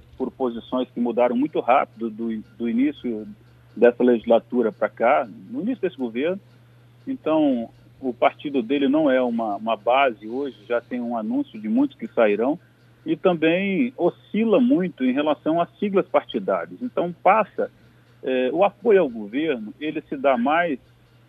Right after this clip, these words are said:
por aqueles que defendem pautas que são, que se encontram de interesse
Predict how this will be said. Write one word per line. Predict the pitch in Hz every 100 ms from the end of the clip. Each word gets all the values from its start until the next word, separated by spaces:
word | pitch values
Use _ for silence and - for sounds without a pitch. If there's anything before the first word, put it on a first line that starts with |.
| -
por | 180
aqueles | 185 202 196 -
que | 202
defendem | 185 175 - 190 196 190 202 175 127 120 - - -
pautas | 165 180 185 196 185
que | - 185 185
são, | - 180 185 170 127 233 -
que | 160 -
se | 202
encontram | 196 - 190 226 196 170 185
de | 160 135 156
interesse | 202 185 175 147